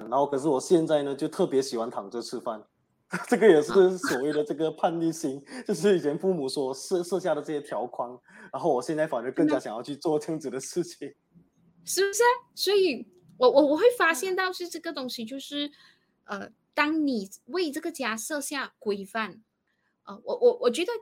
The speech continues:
Speaker 2: 大规范是应该有的，但是细细小小的规范，
Speaker 1: 嗯。
Speaker 2: 当你的规范越多，你就等着那些规范被你的孩子打破咯。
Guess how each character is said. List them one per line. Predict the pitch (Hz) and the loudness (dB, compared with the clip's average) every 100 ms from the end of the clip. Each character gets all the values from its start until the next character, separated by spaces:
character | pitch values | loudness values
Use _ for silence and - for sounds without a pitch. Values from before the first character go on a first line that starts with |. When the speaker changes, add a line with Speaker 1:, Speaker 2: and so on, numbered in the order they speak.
| - | 0
Speaker 2:
大 | 403 381 | 0 0
规 | 330 277 254 | -2 -4 -4
范 | 294 | -6
是 | 277 262 | -6 -10
应 | 208 202 | -12 -10
该 | 190 185 | -10 -10
有 | 156 - | -12 -14
的， | 185 - - | -18 -18 -2
但 | 311 339 | 0 0
是 | 370 339 - - | 0 -2 -6 -2
细 | 285 403 | 2 2
细 | 370 370 | 2 2
小 | 359 208 233 | 2 2 2
小 | 233 | -2
的 | 190 196 | -4 -4
规 | 220 208 | -4 -2
范， | 262 240 | -2 -2
Speaker 1:
嗯。 | - - | -6 -6
Speaker 2:
当 | - 311 | -2 0
你 | 262 | 0
的 | 233 | 0
规 | 294 277 | 0 0
范 | 320 311 | 0 0
越 | 320 254 | 0 0
多， | 240 214 214 - _ _ _ | 0 0 -2 -10 _ _ _
你 | 220 220 | 2 2
就 | 220 | 4
等 | 381 302 214 | 2 2 0
着 | 240 | 0
那 | 294 311 | -2 -2
些 | 285 | -2
规 | 269 254 | -2 -2
范 | 277 277 | -2 -2
被 | 320 | -2
你 | 277 214 | -2 -2
的 | 220 | -4
孩 | 214 | -4
子 | 220 190 | -6 -6
打 | 143 | -8
破 | - - 330 | -6 -4 -4
咯。 | 403 | -4